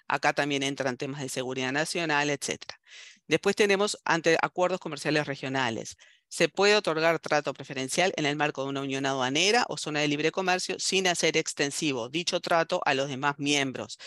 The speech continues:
Esta es un, una excepción al principio de la nación más favorecida, que yo antes les había hablado, del principio de la nación más favorecida, que decía que,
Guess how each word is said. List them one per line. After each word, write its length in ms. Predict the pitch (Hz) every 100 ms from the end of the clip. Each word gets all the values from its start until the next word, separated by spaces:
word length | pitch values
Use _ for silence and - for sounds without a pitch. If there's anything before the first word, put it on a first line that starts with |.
| - 196
Esta 180 | - 185
es 80 |
un, 180 | 180 170 -
una 300 | 113 156 165
excepción 580 | 165 147 - 202 208 214
al 120 | 160
principio 420 | 165 151 - 175
de 100 | 175
la 120 | 160 135
nación 320 | 135 - 151
más 140 | 151
favorecida, 600 | - 139 131 - 190 151
que 100 | 123
yo 180 | 113 139
antes 260 | 147 151 151
les 160 | 143
había 220 | 135 143
hablado, 480 | 143 165 165 139 117 - - - - _ _
del 140 | 139
principio 440 | 131 143 - 170 175
de 80 | 160
la 100 | 151
nación 300 | 143 - 156
más 140 | 151
favorecida, 600 | 160 165 165 - 180 190
que 140 | -
decía 240 | 135 127 151
que, 140 | -